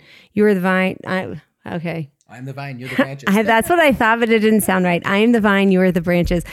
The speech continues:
Speaker 1: It's so nice to have a scripture scholar for a husband. <laughs> But "Remain in me, remain in me, remain in me." And that was, that was it for many, many years. And I think part of remaining in him is, is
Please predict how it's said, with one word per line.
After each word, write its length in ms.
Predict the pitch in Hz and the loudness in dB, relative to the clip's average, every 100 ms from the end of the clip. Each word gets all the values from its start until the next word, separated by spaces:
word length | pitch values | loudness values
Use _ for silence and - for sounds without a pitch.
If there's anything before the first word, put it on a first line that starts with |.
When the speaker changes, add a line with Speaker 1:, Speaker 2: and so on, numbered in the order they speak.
| - - | -12 -4
Speaker 1:
It's 200 | 294 - | -2 -2
so 280 | - 277 | 2 4
nice 400 | 294 202 180 233 | 4 2 0 -2
to 100 | - | -2
have 160 | 196 180 | -4 -2
a 60 | 180 | -4
scripture 540 | - 180 170 - 196 | -4 -4 -4 -2 -4
scholar 500 | - - 190 190 202 | -2 -4 -2 -2 -4
for 200 | - 185 | -2 -2
a 100 | 170 | 0
husband. 640 | 160 160 - 190 202 - - - - | -2 -4 -4 -2 -2 -4 -16 -20 -16
<laughs> 120 | 165 _ - - - - 320 - | -16 _ -14 -12 -12 -14 -16 0
But 180 | 294 285 | 0 2
"Remain 360 | 285 269 277 277 | 4 6 6 6
in 120 | 247 | 4
me, 280 | 196 160 - | 4 2 0
remain 400 | 208 214 214 226 | 2 4 6 4
in 160 | 226 220 | 4 4
me, 240 | 208 208 | 2 0
remain 420 | 175 196 185 185 | 0 2 4 4
in 160 | 185 170 | 4 2
me." 240 | 165 170 - | 0 -4 -8
And 200 | - 165 170 | -6 -2 0
that 280 | 185 214 | 0 0
was, 360 | 240 233 190 196 | 0 0 -2 -4
that 300 | 208 196 208 | -2 -2 0
was 240 | 240 190 - | 0 0 -4
it 320 | 139 190 190 | -4 -4 -6
for 240 | - 214 190 | -8 -2 2
many, 640 | 185 180 180 180 185 180 | 4 4 2 2 2 0
many 720 | 190 170 170 165 165 165 160 - | 0 2 4 4 4 2 -2 -6
years. 760 | 156 160 165 151 143 151 - _ - - - | -4 0 2 0 -2 -4 -8 _ -20 -20 -6
And 180 | 208 208 | 0 2
I 100 | 202 | 2
think 300 | 240 240 - | 2 0 0
part 240 | 240 233 | 0 0
of 120 | 220 | 2
remaining 580 | 196 202 196 202 208 190 | 2 4 4 4 4 2
in 240 | 127 208 220 | 2 2 4
him 380 | 175 165 170 | 2 2 2
is, 480 | 170 - 170 170 - _ _ _ - | 0 0 -2 -4 -14 _ _ _ 0
is 360 | 196 - - | 0 -2 -14